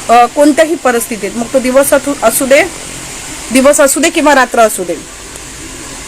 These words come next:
तर अशा पद्धतीने मला आज, अ, आन-, मी लाईव्ह येण्याचं कारण हे तेच, हेच आहे की आमचे जे भाऊ आहेत परळीचे, अ, प्रेमनाथ जगत-, जगतकर,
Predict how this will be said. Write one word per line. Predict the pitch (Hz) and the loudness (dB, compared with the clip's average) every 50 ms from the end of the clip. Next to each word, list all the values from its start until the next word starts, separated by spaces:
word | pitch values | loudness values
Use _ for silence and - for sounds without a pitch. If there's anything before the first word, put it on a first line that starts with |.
| - - - - - - - - - - - - | -16 -16 -16 -14 -14 -14 -14 -14 -14 -14 -4 2
तर | 277 269 285 - - - - - - | 2 4 4 4 0 -4 -8 -4 -2
अशा | 262 262 262 - 330 | 0 0 2 0 0
पद्धतीने | 285 - 294 262 294 262 302 311 339 | 2 2 2 2 0 0 2 2 4
मला | 311 269 262 285 302 | 4 4 4 4 4
आज, | 294 302 311 285 294 | 2 2 0 -2 -4
अ, | 294 220 - 247 | -6 -2 0 0
आन-, | 247 247 247 - 214 240 240 254 262 | 2 2 0 0 0 0 2 2 2
मी | 262 254 269 285 262 262 | 2 2 2 2 4 4
लाईव्ह | 247 240 262 294 294 | 2 2 2 2 2
येण्याचं | 285 285 285 285 - | 2 2 0 0 0
कारण | 311 - 277 254 269 294 302 | 0 2 2 2 2 2 0
हे | 277 254 | 0 -2
तेच, | - - 226 - - | -4 -6 -8 -6 -2
हेच | - 240 240 - - | -2 -2 0 0 0
आहे | 226 247 | 0 0
की | 262 - 302 | 0 -2 -2
आमचे | 196 220 220 - - 277 | -2 0 -2 -2 0 0
जे | 311 | 0
भाऊ | 285 240 254 247 247 262 | 0 0 0 0 0 2
आहेत | 277 247 208 196 - | 2 2 2 0 0
परळीचे, | 240 220 220 233 233 214 - - 202 220 285 320 302 - - - - - - - - - | 2 2 2 2 0 -2 -2 -2 -2 -2 -4 -4 -8 -12 -16 -18 -18 -18 -18 -12 -2 2
अ, | 214 208 220 220 | 6 6 6 6
प्रेमनाथ | 220 - 247 247 254 262 277 262 208 208 220 | 4 2 0 2 4 4 2 2 0 -2 0
जगत-, | 226 226 214 226 220 208 226 233 - - 196 | 0 0 2 0 -2 -2 -4 -8 -6 -4 0
जगतकर, | 240 233 247 240 - - - 214 240 | 0 2 2 0 -2 2 4 4 4